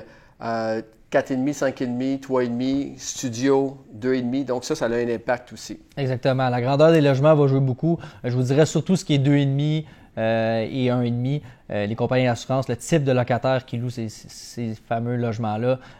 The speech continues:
Speaker 2: euh, est, est un peu moins beau que du, du, des gens qui louent du quatre et demi, trois et demi et du cinq et demi. Donc, il y a beaucoup de compagnies d'assurance qui peuvent même refuser le risque d'assurer, là, euh, dû à, à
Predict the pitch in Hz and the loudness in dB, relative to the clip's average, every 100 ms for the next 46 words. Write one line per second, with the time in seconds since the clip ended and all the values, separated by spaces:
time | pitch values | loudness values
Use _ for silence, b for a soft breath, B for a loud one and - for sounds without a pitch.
0 | - 110 104 98 101 98 - - 131 120 | -8 -4 -4 -4 -6 -8 -12 -8 -2 -2
1 | 143 131 120 117 131 120 117 113 120 120 | -2 -2 -2 0 -2 -2 -6 -6 -6 -8
2 | 123 117 113 123 123 117 117 123 117 113 | -4 -4 -2 -4 -4 -6 -4 -6 -6 -4
3 | 120 - 120 113 113 117 110 - 110 110 | -4 -4 -4 -2 -4 -4 -6 -8 -8 -6
4 | 110 131 139 B B 123 120 120 120 147 | -6 -6 -8 B B -6 -2 -4 -4 -6
5 | 139 127 123 117 - 127 - - 120 117 | -4 -2 -2 -2 -4 -6 -8 -6 -4 -2
6 | 113 123 120 117 - 120 110 110 120 117 | -4 -4 -4 -6 -4 -4 -4 -2 -2 -4
7 | 107 110 107 117 117 113 B B 117 104 | -6 -6 -4 -4 -4 -6 B B -8 -6
8 | 95 113 120 113 110 110 107 | -6 -6 -4 -2 -2 -4 -10